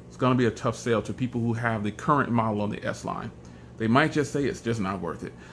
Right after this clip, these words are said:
Some people might, I've heard people already saying, "I'm just buying it just because it's a Note and I follow and I rock with the Note line." Completely understand. I completely understand.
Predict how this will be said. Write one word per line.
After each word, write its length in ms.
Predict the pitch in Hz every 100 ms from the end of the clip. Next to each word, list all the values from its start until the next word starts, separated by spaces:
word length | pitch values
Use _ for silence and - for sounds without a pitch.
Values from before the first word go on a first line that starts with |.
| -
Some 360 | - - 175 214
people 340 | 202 165 123
might, 320 | 113 113 107 -
I've 180 | 139 175
heard 160 | 147
people 220 | 160 156
already 240 | 117 113 101
saying, 380 | - 156 143 -
"I'm 140 | 156
just 200 | 175 120
buying 300 | 113 110 104
it 80 | 104
just 120 | -
because 400 | 113 120 131 107
it's 120 | 98
a 60 | 120
Note 280 | 117 120 120
and 100 | 117
I 60 |
follow 320 | 113 127 120 113
and 100 | 113
I 60 |
rock 320 | 113 117 120
with 100 | 113
the 80 | -
Note 240 | 120 123 113
line." 320 | 117 113 120 - - - - - -
Completely 400 | 120 143 139 135
understand. 460 | 135 - - - - - - - - -
I 100 | -
completely 360 | 113 123 151
understand. 500 | 151 156 151 135 143